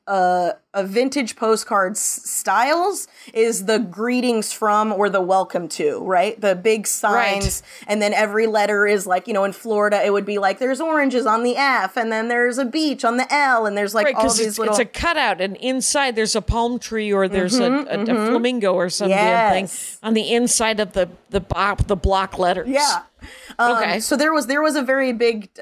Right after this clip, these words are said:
Speaker 1: time where it was very, uh, vintage postcard heavy, um, before I started realizing, w-, you know, with, with the, I got way more real estate to work with if I'm working with the magazines, you know, way more options, uh, more, more resources, et cetera, et cetera.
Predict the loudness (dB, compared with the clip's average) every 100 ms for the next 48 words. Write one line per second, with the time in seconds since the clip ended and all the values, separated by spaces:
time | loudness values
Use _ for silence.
0 | -14 -2 0 2 0 0 0 2 0 0
1 | -6 -4 0 2 2 2 0 0 2 2
2 | 2 2 0 -2 -8 -4 -2 -2 -2 0
3 | 0 0 -2 -2 -4 -8 -12 _ _ _
4 | -2 2 2 2 0 0 0 2 0 -2
5 | -2 0 2 4 2 0 -4 -6 -6 -8
6 | -10 -20 -10 -4 -2 -2 -2 -2 -2 -2
7 | 0 0 0 -2 -2 0 0 0 -2 0
8 | 0 -2 -4 -4 -2 -2 -4 -8 -8 -6
9 | -6 -6 -8 -6 -4 0 0 0 -2 -6
10 | -6 -4 -4 -6 -14 -2 0 2 2 2
11 | 0 -6 -14 -12 -14 -16 -6 -2 0 0
12 | -2 -2 0 2 2 2 0 2 0 0
13 | -4 -4 -6 -4 -2 -2 -4 -4 -2 -2